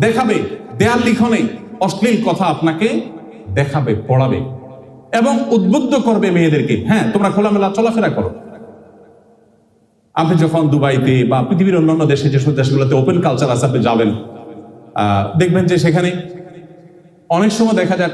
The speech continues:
ঠান্ডার দিন বেচারি মেয়ে হাফ প্যান্ট পরে হাঁটতেছে, আর তার সাথে থাকা পুরুষটা নির্লজ্জের মতো ফুল প্যান্ট পরে হাঁটতেছে।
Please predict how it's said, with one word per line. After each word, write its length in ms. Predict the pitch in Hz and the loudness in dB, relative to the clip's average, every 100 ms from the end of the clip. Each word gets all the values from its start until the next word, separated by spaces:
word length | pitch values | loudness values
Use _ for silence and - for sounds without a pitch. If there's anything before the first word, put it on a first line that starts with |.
| - | -2
ঠান্ডার 380 | 214 226 226 185 | 2 2 4 2
দিন 180 | 135 - - - - - - - - - - - _ _ _ _ | 0 -2 -8 -16 -16 -18 -20 -20 -20 -20 -20 -20 _ _ _ _
বেচারি 380 | 120 156 165 170 | -2 0 2 2
মেয়ে 500 | 156 143 156 226 - - - - - - - | 2 2 2 0 -6 -12 -16 -18 -20 -20 -6
হাফ 140 | 190 | -2
প্যান্ট 180 | 220 202 | 0 2
পরে 140 | 175 | 2
হাঁটতেছে, 460 | 165 156 - 113 - - - - - - - - - - _ _ _ | 2 0 -2 -4 -6 -12 -20 -20 -20 -20 -20 -20 -20 -20 _ _ _
আর 80 | 160 156 | -6 -2
তার 100 | 226 | -2
সাথে 280 | 214 233 247 | 0 0 2
থাকা 400 | 240 233 214 190 - | 0 0 0 -2 0
পুরুষটা 440 | 277 254 - 208 | 2 2 2 2
নির্লজ্জের 500 | 196 247 247 202 220 | 4 4 2 2 2
মতো 220 | 208 202 | 2 2
ফুল 160 | 190 196 | 2 2
প্যান্ট 180 | 170 156 | 2 2
পরে 100 | 135 | 2
হাঁটতেছে। 420 | 113 - - | 0 -4 -8